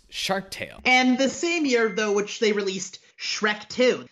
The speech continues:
Speaker 2: the second film of their Shrek franchise and the sequel to Shrek, which, like the first film, was also considered a success.
Speaker 1: And that's something else to,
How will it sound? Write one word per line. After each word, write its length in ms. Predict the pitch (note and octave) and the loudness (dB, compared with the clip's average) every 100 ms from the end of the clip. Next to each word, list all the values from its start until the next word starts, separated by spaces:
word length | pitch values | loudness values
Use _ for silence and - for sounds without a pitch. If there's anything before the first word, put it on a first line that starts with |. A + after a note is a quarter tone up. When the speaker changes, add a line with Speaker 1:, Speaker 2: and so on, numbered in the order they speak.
| _ - | _ -14
Speaker 2:
the 60 | |
second 400 | F#3 C4+ C4 B3 | -4 -2 0 0
film 220 | A#3 A3 | 0 0
of 120 | G#3 - | 0 2
their 120 | G3 | 0
Shrek 360 | - A3+ A3+ | 0 -2 -2
franchise 640 | - G3 F3 D3+ F#3 E3 F3 | -2 0 0 0 0 0 -2
and 80 | E3 | -6
the 60 | |
sequel 600 | - G#3+ G#3 F3 E3 - - - | -6 -6 0 2 2 -2 -12 -2
to 120 | F#3+ | 0
Shrek, 500 | F3+ - A3+ - - | 0 2 0 0 -4
which, 260 | D#3+ - - _ _ F#3 | -6 -6 -18 _ _ -6
like 180 | F#3 | -4
the 60 | G3+ | -2
first 340 | - C4+ C4 | 0 0 0
film, 220 | G#3+ G3 F#3+ | 0 0 0
was 100 | F#3 | -2
also 260 | G3+ G3+ | -2 -2
considered 440 | F3+ F#3 F#3+ F3+ E3+ | -2 -2 2 2 2
a 20 | |
success. 840 | - D3+ - E3 E2 - - - - | -2 -8 -4 -4 -4 -8 -8 -12 -12
Speaker 1:
And 180 | B2+ B2 | -8 -4
that's 380 | A#2 G#2+ - - - - | -4 -4 -8 -12 -20 -16
something 360 | - C#3 A2+ A2 | -10 -8 -8 -8
else 200 | G#2 - | -8 -10
to, 120 | A2 | -14